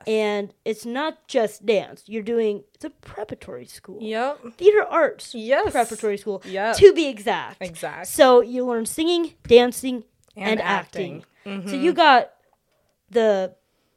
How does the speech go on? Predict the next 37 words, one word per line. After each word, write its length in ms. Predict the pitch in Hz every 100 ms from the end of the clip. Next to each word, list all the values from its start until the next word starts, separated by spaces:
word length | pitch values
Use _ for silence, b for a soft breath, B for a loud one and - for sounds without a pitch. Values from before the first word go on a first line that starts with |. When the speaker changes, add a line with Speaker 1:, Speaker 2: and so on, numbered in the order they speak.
| _ _
Speaker 1:
three 400 | 240 226 285 320
big 400 | 220 285 294 -
pillars 540 | - 277 294 262 233
in 80 | 247
the 80 | 233
entertainment. 640 | 233 226 220 190 180 175
Speaker 2:
Yeah. 420 | 214 196 165 156 160 -
And 180 | 226 233
so 400 | 254 233 226 214
on 480 | 208 208 208 208 -
Fridays, 460 | 220 214 214 233 220
you 60 |
started 320 | 208 196 190
with 120 | 180 180
singing 420 | - 175 147 160
until, 320 | 165 - 156
like, 360 | 165 156 160 _ _ _ _ _ _ _ _
um, 280 | 214 208 202
eleven 440 | - 185 180 180 185
thirty, 340 | 175 156 156
and 180 | 202 196
then 60 | 180
you 60 |
got 180 | 175 -
lunch 240 | 180 185
from 160 | - 190
eleven 280 | 185 170 170
thirty 260 | 175 170 175
to 540 | - 175 165 160 160 _
twelve. 300 | 143 135 170 _ _ _ _ _ _
And 180 | 202 202
then 240 | 196 190
you 260 | 196 196 202
would 160 | 208 185
usually 320 | 196 220 247
have, 180 | 262 247
like, 280 | 220 -